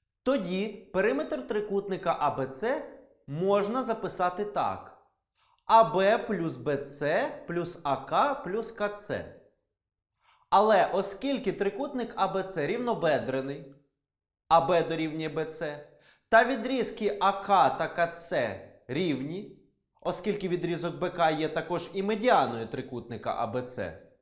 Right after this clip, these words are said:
за властивістю рівнобедреного трикутника. Отже, периметр нашого трикутника можна записати в такому вигляді. А Б плюс А Б плюс А К плюс А К дорівнює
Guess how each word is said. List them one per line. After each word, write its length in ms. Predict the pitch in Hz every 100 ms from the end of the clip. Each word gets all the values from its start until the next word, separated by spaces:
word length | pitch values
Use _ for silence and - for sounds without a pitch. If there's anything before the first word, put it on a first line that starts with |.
| -
за 160 | 110
властивістю 640 | 113 117 113 107 92 - 107
рівнобедреного 720 | 107 117 110 95 95 98 101
трикутника. 640 | - 156 101 87 80 - _ _ _ _ _ _
Отже, 720 | 220 226 165 - 131 90 - -
периметр 540 | 208 254 262 - 180
нашого 460 | 190 175 - 165 135
трикутника 880 | 143 139 143 302 277 262 262 233 160
можна 340 | 190 226 208
записати 680 | 147 165 165 - 180 220 220
в 100 | -
такому 480 | 139 - 170 180 165
вигляді. 560 | 151 101 92 85 90 _ _ _ _ _ _ _
А 160 | 190 226
Б 320 | 156 202 147 131
плюс 340 | 131 127 - 147
А 140 | 143
Б 380 | 107 180 262 294 - - - _
плюс 380 | 165 196 - -
А 120 | 143
К 300 | 135 165 202
плюс 400 | - 202 202 - -
А 140 | 151
К 420 | - 117 90 82 - _ _ _ _ _ _ -
дорівнює 720 | 139 269 226 139 113 98 82